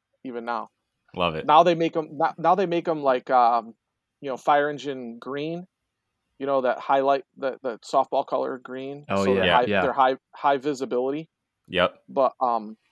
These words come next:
Speaker 1: and they're generally better quality now, but, but back then, um, that was a big solution. So you didn't die.
Speaker 2: Yeah. <laughs>
Speaker 1: Because
Speaker 3: Yeah.
Speaker 1: that, because
Speaker 3: Hey, you gotta get your reps in, man. When you gotta
Speaker 1: Right,
Speaker 3: get your reps, you
Speaker 1: well,
Speaker 3: gotta get your
Speaker 1: right.
Speaker 3: reps, right?
Speaker 1: Right. And,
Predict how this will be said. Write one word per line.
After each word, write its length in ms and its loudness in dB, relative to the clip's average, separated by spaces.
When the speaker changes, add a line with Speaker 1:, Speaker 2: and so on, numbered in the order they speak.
Speaker 1:
and 100 -2
they're 80 2
generally 460 0
better 280 -2
quality 420 0
now, 300 -8
but, 140 -8
but 260 -8
back 260 0
then, 360 -4
um, 360 -6
that 160 2
was 100 0
a 60 4
big 280 2
solution. 640 -2
So 120 -10
you 80 0
didn't 240 2
die. 360 4
Speaker 2:
Yeah. 320 4
<laughs> 160 0
Speaker 1:
Because 260 4
Speaker 3:
Yeah. 60 8
Speaker 1:
that, 240 4
because 380 -2
Speaker 3:
Hey, 200 4
you 60 -4
gotta 140 6
get 120 6
your 100 6
reps 260 6
in, 140 0
man. 220 0
When 100 0
you 60 2
gotta 140 8
Speaker 1:
Right, 60 6
Speaker 3:
get 80 2
your 100 10
reps, 200 12
you 80 8
Speaker 1:
well, 20 4
Speaker 3:
gotta 120 4
get 100 -2
your 80 4
Speaker 1:
right. 60 4
Speaker 3:
reps, 280 4
right? 240 2
Speaker 1:
Right. 320 -2
And, 240 -4